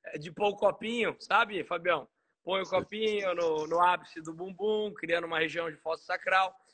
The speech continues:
Você pode usar esvaziadores, pode usar lipoaspiração, ou pode volumizar uma quantidade maior pra aquelas mulheres que desejam. E aí, quando a gente fala de harmonia,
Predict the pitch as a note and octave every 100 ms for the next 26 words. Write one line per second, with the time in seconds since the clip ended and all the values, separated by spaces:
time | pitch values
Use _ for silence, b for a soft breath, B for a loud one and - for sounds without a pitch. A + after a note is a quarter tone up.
0 | _ F#3+ E3+ G3 F3+ F3+ E3 F3 E3+ F#3
1 | D#3+ F3 E3+ D#3+ - D#3+ D3+ E3 D#3 D#3
2 | D3+ D3 D3+ - E3+ F#3 - G#3+ A#3 b
3 | b C4 - C4 G#3 A#3 B3+ B3+ A3 A#3
4 | A#3 A#3 A3 A3 A3 A3+ A#3+ A#3 B3 B3+
5 | b _ B3+ C4 B3 A#3 A#3+ A#3 A#3 B3
6 | G#3 B3+ G3 G3 D#3+ C#3+ C#3 _ _ _
7 | F#3 G#3 A3+ C#4 A#3 G#3+ G3+ F3 - F#3
8 | F3 D3 D#3+ D#3 D3 C#3+ D#3 G3+ D#3